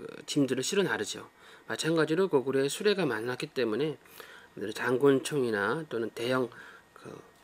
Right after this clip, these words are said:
산성을 쌓을 때, 어, 수레가 그 물자들을 나르-, 나르는데 매우 중요한 역할을 했을 것으로 보입니다.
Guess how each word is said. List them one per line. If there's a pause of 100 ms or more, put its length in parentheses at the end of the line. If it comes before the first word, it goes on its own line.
(260)
산성을
쌓을
때, (460)
어,
수레가
그
물자들을
나르-,
나르는데
매우
중요한
역할을 (360)
했을
것으로
보입니다.